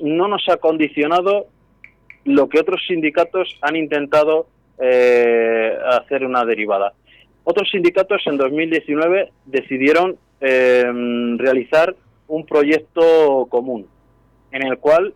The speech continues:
decidieron dejar a comisiones obreras fuera de todos los cargos del comité de empresa y comité intercentros.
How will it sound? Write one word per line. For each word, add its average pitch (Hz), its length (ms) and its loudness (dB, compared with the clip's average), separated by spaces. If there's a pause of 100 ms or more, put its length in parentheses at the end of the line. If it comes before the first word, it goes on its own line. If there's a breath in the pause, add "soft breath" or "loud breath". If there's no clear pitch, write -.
(240)
decidieron 135 560 -2
dejar 127 360 0
a 117 60 -2
comisiones 120 520 -6
obreras 170 380 -2 (420)
fuera 180 340 2
de 139 180 -4
todos 156 260 0
los 151 160 0
cargos 170 480 0 (340)
del 123 200 -4
comité 123 380 0
de 165 80 2
empresa 175 560 0
y 131 100 -10
comité 123 340 -4
intercentros. 110 580 -8